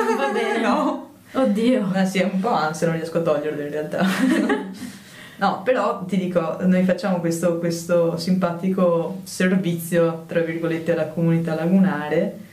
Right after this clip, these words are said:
Speaker 2: che secondo me è una figata, perché tiene la voga viva. E, e poi appunto anche quest'anno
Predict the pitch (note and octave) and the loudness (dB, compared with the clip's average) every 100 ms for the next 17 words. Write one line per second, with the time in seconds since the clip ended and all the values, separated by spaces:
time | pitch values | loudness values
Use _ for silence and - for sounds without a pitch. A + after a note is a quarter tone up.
0 | - - - - E3+ E3 E3 D#3 F3 F3+ | -20 -20 -20 -6 -4 -2 -2 -2 0 0
1 | - D3+ D3+ E3 D#3+ D#3 E3 E3+ E3 D#3+ | 0 0 0 0 -2 -2 -2 -2 -2 -2
2 | F3 E3 D#3+ E3 D3 D#3+ F3 D#3+ D3+ D3+ | 0 -2 0 -2 0 0 0 0 -2 -6
3 | - - - - - E3 D#3 D#3 E3 E3+ | -14 -20 -20 -14 -4 -2 2 2 0 -4
4 | F#3 - - - F#3 - E3+ F3 A3 - | -6 -8 -12 -4 -4 0 0 0 0 -2
5 | F3+ E3+ E3+ D#3+ D3+ D#3 E3 C#3+ D#3+ - | -2 0 2 2 0 -2 -4 -4 -4 -2
6 | D3+ D#3 D#3 E3 G3+ C4 B3+ | -2 -2 -2 0 2 2 0